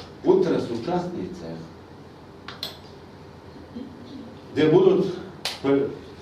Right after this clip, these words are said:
стояти станки двадцять першого століття. Щасливих, усміхнених, не, не пенсіонерів, дітьків, а молодих людей, які отримують зарплату не три тисячі гривень,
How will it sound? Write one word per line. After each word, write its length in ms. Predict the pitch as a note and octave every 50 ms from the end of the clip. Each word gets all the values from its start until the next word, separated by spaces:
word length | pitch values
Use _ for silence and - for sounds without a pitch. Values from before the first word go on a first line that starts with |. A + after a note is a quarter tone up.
| - -
стояти 420 | - C3+ D3 D#3+ D#3+ D#3+ - -
станки 600 | - - C#3 C3+ B2+ B2+ B2 D3+ D#3 D3+ D3+ - - - - - - - - - - - - - - A2+
двадцять 360 | C3+ C#3+ D3 D3 B2 A#2+ A2+ -
першого 360 | A#2 B2 C3 C3 C3 B2 A#2 A2+ G#2 G#2
століття. 280 | - - - F3+ E3+ - - - - - - - - - - - - - - - - - - - - - - - -
Щасливих, 600 | C#3+ C#3+ B2+ - E3 G3 G#3+ G#3+ F#3+ F3 - D#3
усміхнених, 760 | C#3 B2 - - E3+ F#3 F#3+ - - C#3 B2+ A#2+ B2 A#2+ A#2+ - - - - - - - - - - - - - -
не, 260 | B2 B2 D3 D#3 D#3 D#3 - - - - - -
не 140 | C#3 C#3+ C#3+
пенсіонерів, 840 | C#3+ D3 C#3+ C3 B2+ C#3+ D3 C#3 D3 F3+ G3 G3 F#3+ F3 D#3 -
дітьків, 380 | C#3 C#3 - - - - - - - - - - - - - - - - -
а 80 | - -
молодих 520 | A#2 A2+ A#2 A#2 A#2+ B2+ - - F3+ F3+ F#3 F#3 - - - - - - F2+ F#2 G2+
людей, 300 | G#2+ G#2+ G#2 G#2+ G#2 G#2 G#2+ G#2 - - - - - - - - - - - - - - - - -
які 280 | A2+ B2+ C3 - - G3
отримують 640 | G3 F3+ - - F3+ G3 G#3 G#3 G3+ F#3 E3+ - -
зарплату 460 | C#3 C3+ B2 B2 C#3+ D#3 D#3 D#3 D#3 - - - - A#2 A2+ - - -
не 100 | - B2+
три 200 | B2+ C3 D#3 D#3
тисячі 400 | D#3+ D#3+ E3 D#3 - - D3 C#3+
гривень, 400 | C3+ C#3+ D#3+ E3+ D#3 B2+ A2 A2